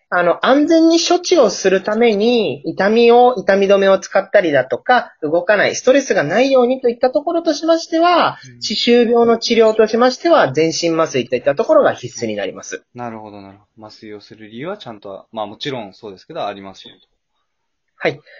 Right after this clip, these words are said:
Speaker 1: ただ、麻酔に関して、あの、高齢であったり、持病があったりといったところがありますので、そのあたりは動物病院の先生とご相談されるのがいいかなとは思います。
Speaker 2: うん、うん、うん。あ、詳しくありがとうございます。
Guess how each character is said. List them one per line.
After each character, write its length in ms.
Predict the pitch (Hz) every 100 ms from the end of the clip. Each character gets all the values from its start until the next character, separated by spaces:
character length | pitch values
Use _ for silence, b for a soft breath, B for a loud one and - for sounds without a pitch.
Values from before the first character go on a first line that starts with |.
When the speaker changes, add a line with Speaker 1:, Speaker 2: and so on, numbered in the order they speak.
| b
Speaker 1:
た 120 | 330
だ、 280 | 320 302 - -
麻 160 | 233
酔 140 | 277 277
に 140 | 285
関 200 | 339 381
し 100 | -
て、 240 | 302 233 202
あ 140 | 196 196
の、 560 | 190 185 185 185 180
高 160 | 202 196
齢 140 | 196
で 100 | 196
あ 60 | 220
っ 100 | 226
た 120 | 226
り、 120 | 180
持 160 | 147 151
病 160 | 160 160
が 80 | 202
あ 20 |
っ 80 | -
た 100 | 240
り 140 | 196
と 80 | 156
い 80 | 143
っ 20 |
た 100 | 135
と 140 | 139
こ 100 | 151
ろ 400 | 147 147 147 151
が 200 | 139 123
あ 40 | 147
り 100 | 156
ま 120 | 202
す 140 | 220
の 100 | 202
で、 120 | 196
そ 120 | 190 226
の 100 | 269
あ 80 |
た 140 | 285 285
り 100 | 233
は 280 | 254 254 175
動 160 | 170
物 220 | 165 165
病 180 | 165 170
院 40 | 143
の 80 |
先 220 | 120 135 127
生 240 | 147 131
と 200 | - 247
ご 120 | 160
相 160 | 135 123
談 160 | 117
さ 100 | 110
れ 120 | 117 196
る 60 |
の 120 | 262
が 100 | 220
い 80 | 131
い 40 | -
か 100 | 156
な 140 | 247
と 100 | 151
は 100 | 104
思 160 | 95 90
い 40 |
ま 140 | 80 -
す。 160 | -
Speaker 2:
う 20 | 117
ん、 140 | 110 _
う 40 | 110
ん、 160 | 98 _
う 40 | 104
ん。 120 | 113 _
あ、 220 | 101 - _ _
詳 200 | - 104
し 100 | 104
く 140 | - 107
あ 40 |
り 60 | 117
が 100 | 127
と 120 | 120
う 40 |
ご 100 | 107
ざ 120 | 104 107
い 60 |
ま 140 | 104
す。 140 | 98